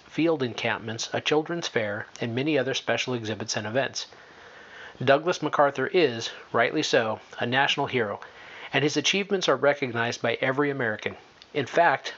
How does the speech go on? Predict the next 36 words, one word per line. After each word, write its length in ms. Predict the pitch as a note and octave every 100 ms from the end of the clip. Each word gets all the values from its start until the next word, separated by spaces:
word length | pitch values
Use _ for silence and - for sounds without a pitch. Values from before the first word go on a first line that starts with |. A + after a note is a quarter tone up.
| -
many 240 | D3 G3
of 120 | B2
us 200 | A#2+ A#2+
have 140 | A#2 -
served 420 | F#3 D#3+ A#2+ A#2
under 180 | A#2+ A#2+
the 120 | A#2+
general 380 | A#2+ A2+ A#2 C3
at 100 | -
some 180 | D#3
point 220 | C#3+ A#2 C3
in 60 |
our 120 | A#2
lives. 460 | A#2+ C3 G#2+ A2 - - - - - - - - - - - - - -
The 80 | B2
craft 400 | - E3+ G3+ -
can 120 | C#3+
also 340 | C3+ D3 -
take 240 | E3 E3 D#3
pride 300 | C3 A#2 A#2+
in 80 | A#2
MacArthur's 520 | - C3+ C#3+ D#3 C3
Masonic 500 | A#2 - C3 C#3 B2+
accomplishments. 760 | A2+ A2 G2+ A2 G#2+ F#2+ - - - - - -
Together, 460 | - B2+ C#3+ E3+ F3+
these 240 | D3 D#3+
images 420 | - C#3 C#3 C#3+ C3
create 380 | - B2 B2
the 80 | -
picture 340 | - C#3+ - D#3+
of 80 |
a 60 | D#3+
man 400 | C3+ G#2 G2+ G2
with 160 | G#2 A2
outstanding 680 | G#2 - - C3 D#3 E3
intellect, 540 | - A#2 G#2+ F#2+ F#2